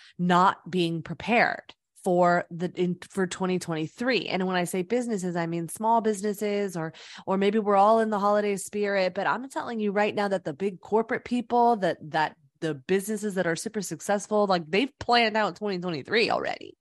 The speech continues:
For a lot of, a lot of businesses that we're in the Super Bowl, essentially. And for fitness, we are in the Super Bowl.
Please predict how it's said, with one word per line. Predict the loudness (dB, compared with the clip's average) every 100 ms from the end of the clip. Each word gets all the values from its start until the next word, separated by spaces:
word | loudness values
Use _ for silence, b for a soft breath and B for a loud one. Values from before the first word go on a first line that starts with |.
| _
For | 2
a | 4
lot | 6 4 4
of, | 0 -4 0
a | 2
lot | 4 4
of | 2
businesses | 0 0 0 -4 -2 -4 -4
that | -2 -2
we're | 0 0 2
in | 2 -2 -4
the | -4 -2 -2 -2
Super | -2 0 0
Bowl, | -2 -12 _ _
essentially. | -10 -8 -10 -10 -12 -4
And | -2 0
for | -2
fitness, | -2 0 0 0 -2 -2 -12 _
we | 0 0 2 2
are | 2 2
in | -2 -4
the | -4 -8
Super | -6 -8 -8
Bowl. | -12 -14 -16